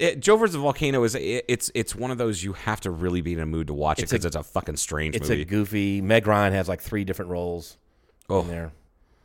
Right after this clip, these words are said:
Speaker 1: Can you imagine if there were three of Meg Ryan out there? Maybe I'd have a
Speaker 2: Yeah.
Speaker 1: chance with
Speaker 2: I had
Speaker 1: one
Speaker 2: a
Speaker 1: of
Speaker 2: dream
Speaker 1: them.
Speaker 2: about her. I told you I had a dream about her. We, we've talked, discussed this in this.
Speaker 1: Yikes.
Speaker 2: Yeah. Where we were at a airport
Speaker 1: Was
Speaker 2: terminal.
Speaker 1: Janet, Janet Reno?
Speaker 2: No,
Speaker 1: Was she
Speaker 2: she
Speaker 1: there?
Speaker 2: wasn't <laughs> there. Was she?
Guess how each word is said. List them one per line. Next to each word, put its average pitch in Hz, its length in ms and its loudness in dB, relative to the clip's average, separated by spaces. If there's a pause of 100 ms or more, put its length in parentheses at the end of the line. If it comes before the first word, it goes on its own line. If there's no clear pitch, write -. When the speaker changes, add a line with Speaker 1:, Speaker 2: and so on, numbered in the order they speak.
(140)
Speaker 1:
Can 85 100 -14
you - 20 -
imagine 95 260 -2
if 85 60 -4
there 98 100 2
were 80 60 2
three 87 240 0
of 90 80 2
Meg 85 180 0
Ryan 76 260 0
out 90 120 -4
there? 104 160 0
Maybe 104 240 2
I'd 95 60 4
have 95 120 0
a 82 40 0
Speaker 2:
Yeah. 90 160 2
Speaker 1:
chance 92 240 0
with 82 120 -6
Speaker 2:
I - 60 -6
had 139 60 2
Speaker 1:
one 143 40 4
Speaker 2:
a - 40 4
Speaker 1:
of - 40 2
Speaker 2:
dream 143 60 6
Speaker 1:
them. 143 80 8
Speaker 2:
about 113 180 10
her. 123 160 8
I 98 60 4
told 131 180 0
you 101 60 -2
I - 20 0
had 90 100 -2
a 78 40 -10
dream 80 120 -8
about 80 160 -6
her. 82 140 -6
We, 107 160 -4
we've 113 160 -6
talked, 110 200 -2
discussed 98 340 -4
this 95 100 0
in 80 60 -6
this. 82 400 -4
Speaker 1:
Yikes. - 20 -14
Speaker 2:
Yeah. 90 200 -4 (420)
Where 107 160 4
we 107 100 6
were 104 100 6
at 101 220 2
a 95 200 4
airport 98 380 0
Speaker 1:
Was 104 120 2
Speaker 2:
terminal. 101 120 2
Speaker 1:
Janet, 101 340 6
Janet 113 360 8
Reno? 110 480 6
Speaker 2:
No, 117 240 6
Speaker 1:
Was 120 100 10
she 110 60 6
Speaker 2:
she 123 60 6
Speaker 1:
there? 135 100 10
Speaker 2:
wasn't 147 360 8
<laughs> - 100 -6
there. 139 280 4
Was - 220 0
she? - 80 -2